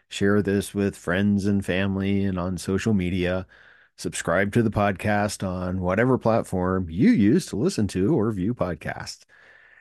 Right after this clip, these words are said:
You know the grind. But here's the thing. All of that is really important. Putting together this podcast <laughs> takes a lot of time and effort. Right now, it is a labor of love.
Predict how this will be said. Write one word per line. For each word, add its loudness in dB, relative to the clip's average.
You 2
know 8
the 6
grind. 4
But 2
here's 2
the 2
thing. -8
All 0
of 0
that 2
is 0
really 6
important. 0
Putting 0
together 4
this 2
podcast -6
<laughs> -20
takes 0
a -2
lot 2
of 2
time 0
and -2
effort. -8
Right 4
now, 6
it 6
is 2
a 2
labor 2
of -2
love. -6